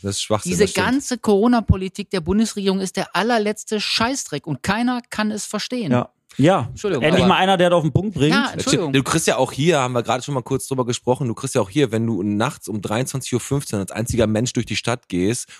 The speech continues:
Speaker 1: und das Ordnungsamt kommt vorbei und du trägst keine Maske, kriegst ja auch ein
Speaker 3: Ja.
Speaker 1: Knöllchen und musst fünfzig Euro blechen.
Speaker 3: Richtig.
Speaker 1: Also.
Speaker 3: Nee, aber du hast recht. Also man, man kann das nicht verstehen. Es ergibt keinen Sinn. Aber wo wir gerade, äh, darüber reden,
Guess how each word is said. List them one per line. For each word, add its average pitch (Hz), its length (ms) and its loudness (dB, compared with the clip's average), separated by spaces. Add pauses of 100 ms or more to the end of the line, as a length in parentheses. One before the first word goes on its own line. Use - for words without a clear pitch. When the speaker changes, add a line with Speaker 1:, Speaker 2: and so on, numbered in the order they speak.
Speaker 1:
und - 60 -12
das 95 120 2
Ordnungsamt 107 440 0
kommt 95 160 -4
vorbei 85 400 2
und - 100 -4
du - 60 2
trägst - 220 -2
keine 107 240 0
Maske, 92 440 -2
kriegst - 220 -10
ja - 140 0
auch 92 160 0
ein 98 100 -10
Speaker 3:
Ja. 165 120 4
Speaker 1:
Knöllchen 104 340 2
und 90 80 2
musst 90 160 0
fünfzig - 340 -4
Euro 92 220 4
blechen. 80 360 0
Speaker 3:
Richtig. 120 300 0
Speaker 1:
Also. 90 300 -2 (480)
Speaker 3:
Nee, 143 160 6
aber 156 140 4
du 143 60 4
hast 131 140 0
recht. 139 240 0
Also 120 220 0
man, 131 220 2
man 123 160 2
kann 127 140 -2
das 110 100 2
nicht 110 100 -4
verstehen. 101 320 -6
Es 117 100 0
ergibt 117 240 -2
keinen 123 140 2
Sinn. 123 100 4
Aber 127 160 2
wo 147 160 2
wir 156 100 4
gerade, 139 420 2 (160)
äh, 120 40 -4 (460)
darüber 120 320 2
reden, 147 300 2